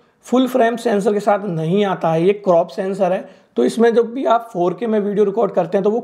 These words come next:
क्रॉप हो जाती है। और क्रॉप का मतलब अगर आपको नहीं पता है तो मैं आपको बता देता हूँ, जैसे कि अभी, अभी आप मेरा जो फ्रेम देख रहे हैं ये अभी इतना बड़ा फ्रेम देखने को मिल रहा है, but अगर आप फ़ोर के में वीडियो शूट करोगे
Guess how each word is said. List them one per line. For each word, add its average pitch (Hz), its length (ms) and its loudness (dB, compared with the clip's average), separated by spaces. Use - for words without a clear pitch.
क्रॉप 185 280 2
हो 185 80 -4
जाती 160 220 -2
है। 185 60 2
और 190 120 -2
क्रॉप 190 260 2
का 214 100 0
मतलब 208 240 -4
अगर 196 180 0
आपको 190 240 -4
नहीं 165 360 -4
पता 196 220 2
है 190 100 0
तो 185 60 -4
मैं 202 120 -4
आपको 190 160 -2
बता 175 260 0
देता 170 180 -2
हूँ, 214 120 -2
जैसे 196 260 4
कि 214 180 0
अभी, 214 220 0
अभी 208 260 0
आप 214 120 2
मेरा 214 180 0
जो 226 140 -2
फ्रेम 202 420 -2
देख 196 220 2
रहे 180 100 -2
हैं 190 140 -4
ये 208 440 -2
अभी 185 220 2
इतना 214 340 2
बड़ा 214 160 2
फ्रेम 190 300 -2
देखने 180 260 0
को 185 100 0
मिल 165 160 -4
रहा 143 100 -8
है, 160 80 -8
but 185 140 4
अगर 202 200 2
आप 233 360 -6
फ़ोर 185 240 4
के 220 120 -2
में 220 120 -2
वीडियो 202 240 -2
शूट 202 240 0
करोगे 202 320 2